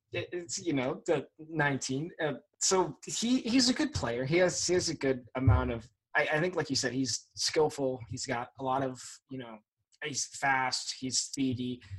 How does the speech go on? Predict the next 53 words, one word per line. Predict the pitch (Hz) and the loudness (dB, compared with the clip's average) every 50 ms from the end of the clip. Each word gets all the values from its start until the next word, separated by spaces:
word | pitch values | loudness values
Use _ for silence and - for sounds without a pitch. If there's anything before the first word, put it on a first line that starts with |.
| - - | -12 -6
And | - 147 | -4 -4
I | 151 | -4
think | 147 - 202 180 160 - - - - - - | -2 0 -2 -2 -2 -6 -12 -16 -14 -14 -10
he, | 165 170 156 | -8 -8 -6
maybe | 143 147 147 165 175 - 185 165 | -4 -2 0 0 0 0 -2 -6
his | 143 139 - | -6 -8 -10
place | - _ - 151 165 151 - - | -12 _ -12 -10 -8 -6 -6 -6
has | 147 135 | -6 -6
gotten | - 143 151 - - 143 | -8 -8 -8 -8 -10 -14
taken | - - 143 143 139 160 160 147 | -14 -12 -12 -10 -10 -10 -10 -8
by | 131 131 127 127 | -8 -8 -8 -8
the | 123 117 | -10 -12
likes | 123 123 120 127 131 - - | -10 -8 -8 -8 -2 -2 -2
of | 135 | -2
Ismaila | 127 - 131 131 127 131 131 123 - | -2 -6 -8 -8 -6 -6 -6 -2 2
Sarr, | - - 127 131 131 127 127 | 2 2 2 0 -2 -6 -6
Roberto | 123 117 - 135 127 - 135 131 | -8 -8 -6 -6 -4 -4 -4 -4
Pereira | - 120 113 117 127 131 135 131 127 | -4 -4 -4 -2 0 2 2 2 2
has | 123 117 - | 0 -4 -6
been | - 131 120 | -6 -6 -6
someone | - 131 123 123 127 | -6 -6 -8 -8 -10
that's | 127 117 - | -12 -14 -14
been | - 123 117 | -14 -14 -8
good. | 127 127 123 117 - | -6 -6 -6 -6 -8
We'll | 113 104 | -12 -12
talk | - 123 127 123 - | -8 -8 -8 -8 -8
about | - 127 123 | -10 -10 -8
him | 120 | -8
a | 127 | -6
little | 131 131 123 | -6 -6 -6
bit | 131 127 | -8 -10
later, | 127 127 127 127 120 107 - - - _ _ _ _ | -10 -10 -10 -10 -10 -12 -14 -16 -20 _ _ _ _
but | 151 147 | -4 -2
I | 147 | -2
definitely | 143 143 - - 143 135 | -2 -4 -6 -6 -8 -8
agree | 127 - 135 135 | -8 -6 -6 -6
with | 131 - - | -6 -6 -8
you | 135 - - | -10 -10 -8
putting | 143 147 143 | -8 -8 -8
him | 127 127 | -10 -10
there. | 127 123 120 120 - _ _ _ _ _ _ - - | -12 -12 -14 -16 -18 _ _ _ _ _ _ -6 -4
Talking | 185 208 208 214 | -4 -4 -4 -6
about | 196 185 180 160 | -4 -2 0 0
Ismaila | 151 135 135 143 135 139 135 120 117 | 0 -4 -4 -4 -4 -2 -4 -4 -4
Sarr, | - - - 185 175 143 123 110 107 104 - _ _ _ _ _ _ _ _ _ - | -4 -2 0 2 2 2 2 0 -6 -10 -14 _ _ _ _ _ _ _ _ _ -10
on | 139 135 | -8 -6
the | 127 123 | -6 -6
other | 117 117 113 | -6 -8 -10
hand, | 110 113 110 107 107 110 - _ - | -12 -14 -14 -14 -16 -16 -16 _ -2
I | 139 156 170 160 | 0 0 0 0
think | - 165 151 - | -2 -6 -8 -8
he | - 139 123 | -8 -10 -8
goes | 127 135 131 131 127 123 120 - - - - - | -6 -4 -4 -4 -6 -6 -8 -8 -10 -10 -12 -14